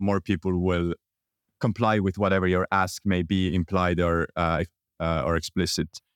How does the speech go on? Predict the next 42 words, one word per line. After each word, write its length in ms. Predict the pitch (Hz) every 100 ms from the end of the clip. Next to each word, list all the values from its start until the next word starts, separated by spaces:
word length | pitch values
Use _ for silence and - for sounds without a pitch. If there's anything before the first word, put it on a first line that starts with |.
| _
uh, 160 | 85 80
later 360 | 82 87 82
on. 160 | 80 76 - _ _ _ _ -
But, 140 | 113 - - _ _ _ _ _ _ _ _ _
but 160 | - 104
that's 240 | 131 190
the 80 | -
very 180 | 143 143
practical 540 | - 127 135 107 -
side 280 | 85 104 90
of 120 | 85
it 140 | 95 - - - _ _ _ _ _ _ _
in 120 | 107
terms 240 | 95 117 98
of 80 | 98
just 260 | 120 -
what 160 | 104 120
you 220 | 107 92
will 140 | 127 104
get 180 | 139 131 -
more 260 | 107 110 85
if 140 | 82
you 60 | 98
give 240 | 107 95
first. 380 | - 101 58 - _ _ _ _ _ -
But 120 | 110 _ _ -
Sevi, 420 | - 143 156 127
why, 420 | 117 123 160 175 - _ _ _ _
like, 240 | - 120 107 _
why 300 | 76 117 151
are 100 | 170
we 80 | 127
so 240 | - 135
focused 520 | 123 - 120 - 101 -
on 120 | 90 - _
taking 340 | - 131 120 107
from 160 | -
people 300 | 101 113 -
in 80 | 92
the 60 | 82
first 340 | - 123 -
place? 320 | - 67 -